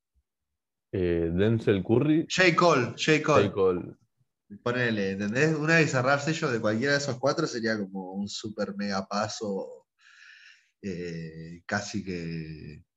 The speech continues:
Speaker 2: colosal, boludo. Imagínate, boludo, Snoop Dogg, una Bizarrap Session.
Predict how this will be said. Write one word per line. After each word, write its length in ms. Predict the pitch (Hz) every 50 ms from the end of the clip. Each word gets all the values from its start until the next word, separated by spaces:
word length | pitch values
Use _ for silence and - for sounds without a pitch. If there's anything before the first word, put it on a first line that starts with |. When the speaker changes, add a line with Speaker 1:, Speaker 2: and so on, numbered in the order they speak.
| _ _ _ _ _ _ _ _ _ _ _ _ _ _ _ _ _ _ _ _ _ _ _ _ _ _ _ _ _ _ _ _ _ _
Speaker 2:
colosal, 640 | - 101 98 95 92 95 - - 131 127 120 104 95
boludo. 420 | 90 90 90 98 104 104 101 98
Imagínate, 640 | 90 87 87 - - - 104 127 147 143 120 98 92
boludo, 260 | 92 95 98 110 107
Snoop 220 | 107 107 117 117 113
Dogg, 260 | 110 123 135 127 113 104
una 140 | 104 107 104
Bizarrap 440 | 101 98 - - 98 101 107 104 -
Session. 460 | - 127 127 127 127 123 - 90